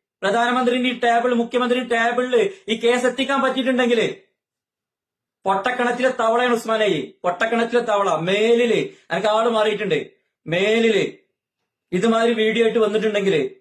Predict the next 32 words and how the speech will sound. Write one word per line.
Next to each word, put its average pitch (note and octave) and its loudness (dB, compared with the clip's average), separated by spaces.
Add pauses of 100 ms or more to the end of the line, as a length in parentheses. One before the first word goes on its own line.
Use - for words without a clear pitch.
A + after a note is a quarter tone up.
വിവരം G3 2
അറിയും F#3+ 0
ഉസ്മാനെ. E3+ -2
അത് D#3+ 0
ഏത് G3+ 2
പള്ളി G3 0
കമ്മിറ്റി G#3 -2
അല്ല, G3+ -2 (160)
മറ്റോടത്തെ G#3+ 0
ആളായാലും G3+ 0
ശരി. D3+ -2 (440)
കാരണം G3+ 0
ഞാൻ A3 2
ഇന്ന് A#3+ 2
വരെ B3 2
ദിയാ A#3 0
ഫാത്തിമ A#3 0
എന്ന് A#3 2
പറഞ്ഞ A3+ 0
കേസുമായിട്ട് A3 0 (160)
എന്റെ G#3+ 2
ഒരു A#3 4
വോയിസോ A3 2 (120)
ഒരു A3+ 0
കാര്യങ്ങളോ A3 2
ഇപ്പൊ A3+ -2
YouTube A3 0
ചാനലിൽ A#3+ 0
കൊടുത്തതല്ലാതെ G#3+ 0 (400)
രണ്ട് A3 2
വർഷത്തിന്റെ A3+ 0
ഉള്ളിൽ A3 2